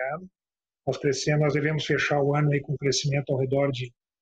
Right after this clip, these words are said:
de dois a três por cento, somente na produção, e com o aumento da exportação,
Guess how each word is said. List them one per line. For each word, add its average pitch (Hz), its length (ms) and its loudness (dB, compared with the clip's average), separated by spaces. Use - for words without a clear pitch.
de 143 140 -2
dois 151 340 4
a 143 80 2
três 139 300 0
por 139 100 -4
cento, 156 540 0
somente 139 380 -2
na 127 80 -8
produção, 135 640 -4
e 180 80 2
com 208 200 6
o 233 40 6
aumento 190 560 2
da 180 320 4
exportação, 185 1040 0